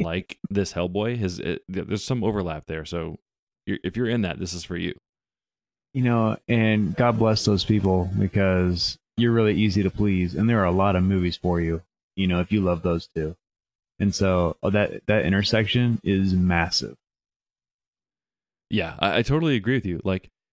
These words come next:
Speaker 1: I mean, I guess where I was coming at it from this comparison is, like, i-, if you, if you were to randomly strike up a conversation with somebody and they were like, "Oh man, I really loved The Predator. I just thought it was really awesome. I,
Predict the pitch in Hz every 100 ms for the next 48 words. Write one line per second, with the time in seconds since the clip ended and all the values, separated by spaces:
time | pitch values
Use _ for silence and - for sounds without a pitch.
0 | - 127 113 - - _ _ 113 120 147
1 | - 113 92 92 - 95 90 87 - 90
2 | 90 90 - - _ - 104 90 85 -
3 | 85 87 - _ _ _ 104 92 110 104
4 | 147 143 123 98 - 101 156 127 98 98
5 | 95 95 - 95 87 90 87 90 82 82
6 | 85 - 80 - 85 82 80 87 - 87
7 | 85 87 85 85 82 78 78 - 117 110
8 | 113 117 117 127 110 90 95 98 85 87
9 | - 90 85 80 78 92 95 92 82 82
10 | 98 92 90 90 92 87